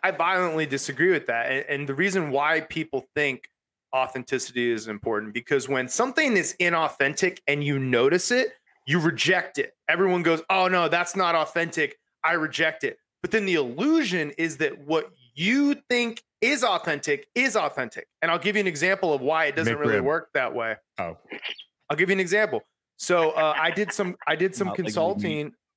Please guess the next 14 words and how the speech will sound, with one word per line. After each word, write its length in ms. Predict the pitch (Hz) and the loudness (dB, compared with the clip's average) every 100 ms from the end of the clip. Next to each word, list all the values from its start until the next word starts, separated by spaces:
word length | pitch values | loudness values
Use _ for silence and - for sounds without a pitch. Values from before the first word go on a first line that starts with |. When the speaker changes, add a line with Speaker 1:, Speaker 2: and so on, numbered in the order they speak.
| _ _ _ - _ _ _ | _ _ _ -20 _ _ _
Speaker 1:
I 80 | 135 | -2
did 180 | 147 165 | -2 -2
some 160 | 190 180 | -4 -4
consulting 800 | 185 - 170 156 156 135 127 - | -4 -2 0 0 -2 -4 -6 -6
where 420 | 127 127 123 - 131 | -2 0 0 -2 -4
I 60 | |
helped 400 | 135 139 139 _ 127 | -2 -4 -4 _ -10
a 40 | |
bunch 380 | 127 127 127 - - | -4 -4 -4 -6 -4
of, 300 | 120 117 - | -2 -4 -6
uh, 360 | - 113 107 - | -4 -2 -2 -2
OnlyFans 880 | 151 190 185 - 110 104 110 - - _ - | -2 0 -2 -2 -4 -4 -6 -8 -8 _ -4
performers, 800 | 131 - 135 120 110 117 - - _ _ _ - | -4 -2 -2 -2 -4 -4 -4 -10 _ _ _ -2
uh, 200 | 127 | 0